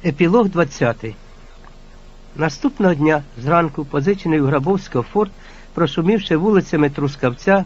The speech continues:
пірнув у затінок мальовничої околиці. Барбара спинив машину біля заможної вілли. Це був будинок, три тижні тому був куплений Василем Половинком. Барбара натиснув на кнопку дзвінка в дубовій брамі.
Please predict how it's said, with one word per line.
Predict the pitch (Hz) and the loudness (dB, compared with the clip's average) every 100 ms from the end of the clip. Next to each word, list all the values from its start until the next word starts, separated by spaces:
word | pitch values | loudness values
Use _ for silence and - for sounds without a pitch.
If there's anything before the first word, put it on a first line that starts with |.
| - | 0
пірнув | 147 165 196 151 | 0 2 2 0
у | |
затінок | 127 170 190 175 170 160 | 0 0 0 0 -2 -2
мальовничої | 139 135 131 160 185 170 170 | -2 2 2 2 0 -2 -4
околиці. | - 139 143 120 113 - 110 - - - - - - | -2 -2 0 0 -2 -4 -12 -12 -20 -20 -20 -12 0
Барбара | 196 196 208 190 | 2 2 2 0
спинив | - 165 190 196 | 0 0 4 4
машину | 151 139 190 190 | 2 0 0 0
біля | 147 160 156 131 | 0 0 0 2
заможної | 143 147 190 185 170 | 2 2 2 0 0
вілли. | 127 131 120 110 - - - | 0 0 0 -2 -6 -20 -16
Це | - 196 | -2 0
був | 165 196 | 2 0
будинок, | 180 151 135 180 175 170 - | 0 0 2 2 0 -4 -6
три | - 143 | -2 0
тижні | 143 196 190 | 2 0 0
тому | 147 165 185 175 | -2 0 2 0
був | 117 165 | 0 -2
куплений | 170 - 160 160 156 147 | -2 -4 -2 2 2 2
Василем | 131 131 127 151 170 | -2 -2 -2 0 0
Половинком. | 165 170 139 110 98 92 - - - - | 0 0 0 -2 -2 -10 -12 -18 -20 -12
Барбара | - 165 185 160 143 | 0 0 2 0 0
натиснув | 127 - 175 - 139 | 0 -2 -6 -2 0
на | 131 | 0
кнопку | - 170 143 120 | -2 -6 -4 -6
дзвінка | 101 127 120 170 | -4 -4 -2 -2
в | 156 | -2
дубовій | 131 120 175 175 120 | -4 -2 -2 -2 -4
брамі. | 117 120 110 | 0 0 -2